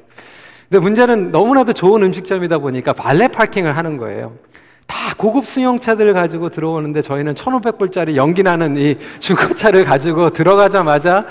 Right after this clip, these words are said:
그 발레 파킹 나오는 그 사람이 이제 저희를 째려보기 시작을 하는 거죠.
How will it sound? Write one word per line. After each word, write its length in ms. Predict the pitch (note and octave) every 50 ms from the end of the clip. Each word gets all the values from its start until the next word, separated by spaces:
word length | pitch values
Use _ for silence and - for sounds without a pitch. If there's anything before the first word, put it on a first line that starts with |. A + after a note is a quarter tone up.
| - - - - -
그 120 | - D#3+
발레 440 | - D3+ D#3 F#3 G3+ C4 C4 - -
파킹 400 | - A3 A3+ A3+ - A#3 A3 G#3
나오는 460 | G3 F3 E3 E3 E3+ E3+ E3+ E3+ E3 D3+
그 340 | D#3 D#3 C#3+ C#3+ D3+ D#3+ D#3+
사람이 580 | - - G#3 G3+ G3 F#3 F#3 F3+ F3 D#3+ D#3 C#3+
이제 120 | C3 D3
저희를 340 | C#3 - C#3+ C#3 C#3+ D3 C#3+
째려보기 760 | - A3+ B3 B3+ B3+ A#3 G#3 F#3+ F3 D#3+ D#3 C#3 C3+ C3 C#3+
시작을 380 | C#3 - - F#3+ E3+ D#3 D3+ C3+
하는 160 | E3 G3 G3+ F#3
거죠. 300 | C#3 B2 A#2 C#3 E3 G#3+